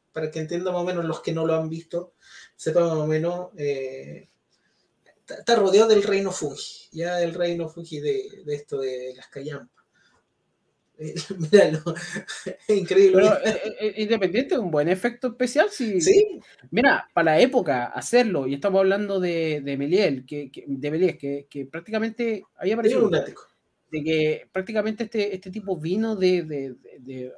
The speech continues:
Speaker 2: aparte de hacer ilusión de muchos efectos especiales, de hacer prolífica también la carrera de efectos especiales en ese tiempo.
Speaker 1: Sí,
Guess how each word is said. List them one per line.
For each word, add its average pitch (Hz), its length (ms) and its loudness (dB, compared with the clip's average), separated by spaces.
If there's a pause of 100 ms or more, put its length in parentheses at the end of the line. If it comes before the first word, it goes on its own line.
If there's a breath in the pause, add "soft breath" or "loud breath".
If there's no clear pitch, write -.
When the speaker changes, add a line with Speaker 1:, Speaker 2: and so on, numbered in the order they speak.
Speaker 2:
aparte 160 320 -8
de 196 40 0
hacer 196 200 -8
ilusión 160 460 -8
de 165 80 -6
muchos 151 320 -4
efectos 175 400 -6
especiales, 143 600 -8 (600)
de 127 120 -6
hacer 165 300 -4
prolífica 156 420 -2
también 151 260 0
la 156 140 -2
carrera 185 300 -2
de 165 60 0
efectos 139 300 -8
especiales 123 400 -6
en 123 80 -4
ese 123 140 -12
tiempo. 120 240 -8
Speaker 1:
Sí, 175 500 -6